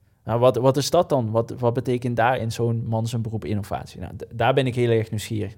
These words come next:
naar. Hoe, wat zijn hun perspectieven op innovatie en hoe gaan zij daar persoonlijk mee om?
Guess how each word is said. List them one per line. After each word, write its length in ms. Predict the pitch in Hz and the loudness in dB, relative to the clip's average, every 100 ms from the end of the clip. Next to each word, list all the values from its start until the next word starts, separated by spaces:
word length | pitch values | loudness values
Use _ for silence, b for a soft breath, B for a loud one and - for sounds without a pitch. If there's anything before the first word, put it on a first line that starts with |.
| - | -16
naar. 100 | - b b b b | -20 b b b b
Hoe, 360 | - 120 123 120 | 0 2 2 4
wat 200 | 117 117 | 4 4
zijn 240 | 120 117 | 2 2
hun 360 | 107 110 113 113 - _ _ | 4 4 2 -4 -12 _ _
perspectieven 680 | 120 120 - 104 120 107 113 | 2 2 0 -6 -4 -4 -2
op 140 | 98 | -4
innovatie 580 | 90 107 98 110 113 123 | -2 -4 -2 -4 -4 -2
en 60 | 110 | 0
hoe 120 | 104 | 0
gaan 160 | 110 104 | 0 0
zij 220 | 107 110 | 0 0
daar 140 | 107 | 0
persoonlijk 440 | - 110 110 104 107 | -6 -6 -4 -4 -8
mee 140 | 123 | -12
om? 80 | 139 | -14